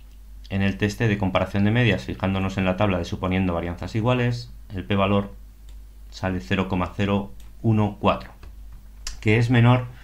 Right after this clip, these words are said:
que un riesgo alfa de cero coma cero cinco, y eso quiere decir que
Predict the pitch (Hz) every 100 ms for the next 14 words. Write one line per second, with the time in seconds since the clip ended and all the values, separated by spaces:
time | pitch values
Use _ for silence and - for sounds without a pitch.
0 | - - - - - - 104 104 110 104
1 | 98 107 120 95 92 - 104 95 95 92
2 | 92 87 - 92 95 151 135 127 202 -
3 | - - - - - - - - - -
4 | - - - - - - - - - -
5 | - 123 120 120 131 123 131 143 139 107
6 | 104 98 95 92